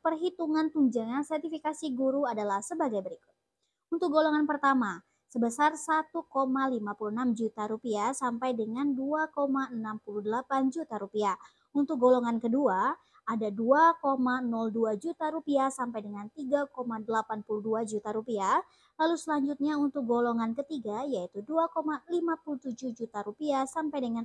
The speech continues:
empat koma tujuh puluh sembilan juta rupiah. Lalu yang terakhir, ada golongan keempat dengan tiga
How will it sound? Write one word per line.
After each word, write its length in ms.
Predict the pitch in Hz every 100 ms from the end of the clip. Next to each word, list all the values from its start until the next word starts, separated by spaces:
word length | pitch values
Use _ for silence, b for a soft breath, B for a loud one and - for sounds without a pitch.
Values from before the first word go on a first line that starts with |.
| -
empat 400 | 311 - 302 _
koma 320 | 277 269 269
tujuh 320 | 330 277 294
puluh 160 | - 247
sembilan 400 | 240 208 196 202
juta 240 | 285 254
rupiah. 480 | 202 190 196 196 381 - _ _ _ _
Lalu 320 | 311 311 320 320
yang 80 |
terakhir, 480 | 294 311 302 311 302
ada 320 | 262 233 233
golongan 480 | 226 254 262 240 226 226
keempat 560 | 247 269 214 196 269 247
dengan 400 | 214 208 196 214
tiga 320 | 294 285